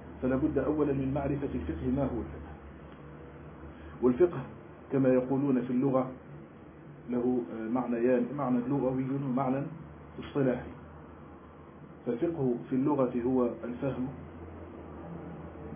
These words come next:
ومنه قوله تعالى: "قالوا يا شعيب ما نفقه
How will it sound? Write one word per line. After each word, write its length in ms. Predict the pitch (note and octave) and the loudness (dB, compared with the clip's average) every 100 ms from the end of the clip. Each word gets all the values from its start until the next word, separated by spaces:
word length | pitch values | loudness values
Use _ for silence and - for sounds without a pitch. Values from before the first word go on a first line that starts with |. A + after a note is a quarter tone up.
| - - | -8 -4
ومنه 260 | A2 C3+ C3 B2 | 0 4 4 4
قوله 340 | C3 B2 A#2+ A2 | 4 4 2 -2
تعالى: 420 | A#2 C3+ C3+ D3 - - - - - - - | 0 4 6 4 2 -2 -2 -2 -2 -4 2
"قالوا 340 | B2+ A#2+ A#2 | 4 6 6
يا 100 | A#2 | 4
شعيب 360 | A2+ B2 C#3 D3 D3 - - - - D3 D3 D3 D3 - - D2 D2 D3 - A2 | 4 4 4 4 4 2 0 0 2 2 0 0 -2 -2 -4 2 4 6 6 6
ما 160 | B2+ | 4
نفقه 380 | C#3 - C3 B2 | 4 2 4 4